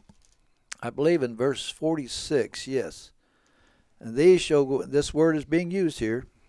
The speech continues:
"and these w-, shall go away into everlasting punishment, but the righteous into life eternal."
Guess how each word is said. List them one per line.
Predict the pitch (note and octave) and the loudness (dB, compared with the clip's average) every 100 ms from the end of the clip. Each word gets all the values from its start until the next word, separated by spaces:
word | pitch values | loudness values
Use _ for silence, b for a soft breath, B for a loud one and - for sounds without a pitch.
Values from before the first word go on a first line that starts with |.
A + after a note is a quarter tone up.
| _ _ - | _ _ -16
"and | A2+ A#2+ | -6 2
these | E3+ E3+ | 2 2
w-, | C#3 - - | -2 -10 -10
shall | - C3+ | -2 -2
go | C3 D#3 | 4 6
away | D#3+ D3+ D#3 | 6 6 4
into | C#3+ B2+ A2+ C#3+ | 0 -4 -2 0
everlasting | F3 F3 D#3+ E3 E3 - C3+ C3 - | 2 2 4 4 2 -2 -10 -8 0
punishment, | F3 D3+ - G#2 - - _ _ _ _ _ - | 0 0 -6 -8 -10 -14 _ _ _ _ _ -4
but | C3 | -4
the | B2+ | -2
righteous | B2 D3 F3+ - E3 - | 4 6 4 0 -6 -6
into | B2+ - C3 | -10 -6 -4
life | A#2 B2+ D#3 E3 D#3+ | 0 2 0 0 -6
eternal." | C#3+ C#3+ C3 E2 - | -6 -4 -4 -6 -14